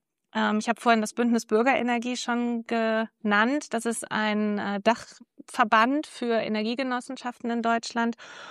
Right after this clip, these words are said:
Und, äh, da treffen wir uns jedes Jahr einmal. Jetzt im Mai findet der Konvent wieder statt. Und im letzten Jahr haben wir uns mit vielen Energiegenossenschaften aus anderen Teilen Deutschlands ausgetauscht. Ähm, ich habe letzte Folge schon gesagt, wir haben in,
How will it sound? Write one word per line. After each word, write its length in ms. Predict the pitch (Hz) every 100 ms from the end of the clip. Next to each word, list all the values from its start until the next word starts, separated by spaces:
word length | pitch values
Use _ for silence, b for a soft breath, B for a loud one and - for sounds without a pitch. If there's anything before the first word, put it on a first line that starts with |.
| B B
Und, 300 | - 233 233
äh, 140 | 233 220
da 120 | 226
treffen 380 | - 254 311 226
wir 80 |
uns 160 | 196 202
jedes 300 | 208 190 -
Jahr 200 | 185 185
einmal. 540 | 175 190 185 180 220
Jetzt 240 | 262 214 -
im 120 | 202
Mai 260 | 196 202 233
findet 260 | 214 208
der 80 | 202
Konvent 500 | - 202 196 196 208
wieder 220 | 185 185
statt. 300 | - 254 - - B B B B B
Und 240 | - 240 247
im 100 | 240
letzten 380 | 240 - -
Jahr 240 | 254 240 240
haben 300 | 247 240 233
wir 240 | 233 -
uns 360 | 220 226 233 -
mit 200 | 226 -
vielen 280 | - 285 262
Energiegenossenschaften 1040 | 226 226 240 233 220 220 220 214 - 214
aus 160 | 196
anderen 360 | - 220 220 208
Teilen 300 | - 196 196
Deutschlands 520 | 190 196 - 185 185
ausgetauscht. 760 | - 175 - - 160 - - - _ _ _ _ _ _ -
Ähm, 400 | 214 202 196 196
ich 140 | 202
habe 120 | 214
letzte 260 | 220 208 233
Folge 340 | - 226 220
schon 260 | 220 208 214
gesagt, 380 | 202 233 262 -
wir 160 | 214
haben 180 | 233 277
in, 400 | - 220 220 214